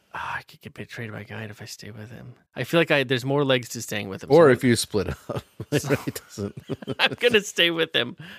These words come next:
Speaker 1: I'm gonna stay
Speaker 2: Okay.
Speaker 1: with him.
Speaker 2: Nice.
Speaker 1: Ah, okay. <gasps> Okay. Oh, okay. I'm, this is short.
Speaker 2: Whoa.
Speaker 1: This is short, so I'm just gonna read it. I haven't read it yet. You and your guide head downstream. You find the poachers.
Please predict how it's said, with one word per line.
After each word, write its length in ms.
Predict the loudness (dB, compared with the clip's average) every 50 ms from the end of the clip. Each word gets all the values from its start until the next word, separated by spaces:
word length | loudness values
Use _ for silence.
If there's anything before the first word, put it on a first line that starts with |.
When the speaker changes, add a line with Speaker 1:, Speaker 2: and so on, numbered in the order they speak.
| -14 -4 -2
Speaker 1:
I'm 120 | 0 2 2
gonna 80 | 4
stay 180 | 4 4 4 4
Speaker 2:
Okay. 20 |
Speaker 1:
with 240 | 4 2 0 0 -2
him. 160 | -6 -12 -12 -16 _ _ -6
Speaker 2:
Nice. 200 | -4 -2 -2 -2
Speaker 1:
Ah, 400 | -2 -4 -4 -4 -6 -8 -12 -14 -16 -18 -18 -20 -20 -20 -20 _ _ _ _ _ _ _ -20 -20
okay. 360 | _ -16 -14 -14 -14 -14 -18 _ _ -4
<gasps> 340 | -2 -2 -2 -2 -4 -6 -10 -14 _ _ 0
Okay. 380 | 0 2 2 2 0 0 -2 -6 _ _ -12
Oh, 280 | -12 -10 -10 -12 -12 -10 -10
okay. 300 | -10 -6 -6 -6 -8 -6 -8
I'm, 120 | -8 -8 -6
this 280 | -6 -6 -4 -2 2 4
is 100 | 6 6
short. 180 | 8 8 8 6
Speaker 2:
Whoa. 140 | 6 4 2 2
Speaker 1:
This 100 | 0 0
is 40 | 0
short, 240 | 2 4 4 4 4
so 80 | 2 0
I'm 40 | -2
just 140 | 0 0
gonna 160 | 2 2 2 2
read 200 | 2 2 2 2
it. 60 | 2
I 80 | 0
haven't 200 | 0 -2 -4 -4
read 160 | -2 -2 -2 -2
it 60 | -4
yet. 200 | -4 -6 -8 _ _ -8
You 120 | -4 -2
and 60 | -2
your 100 | -2 0
guide 180 | 2 2 2 2
head 140 | 0 -2 -2 0
downstream. 560 | 0 0 0 -2 -4 -6 -6 -6 -6 -6 -8
You 80 | -12
find 360 | -12 -4 0 2 2 2 2 0
the 80 | -4
poachers. 500 | -6 -6 -8 -8 -8 -10 -12 -12 -14 -16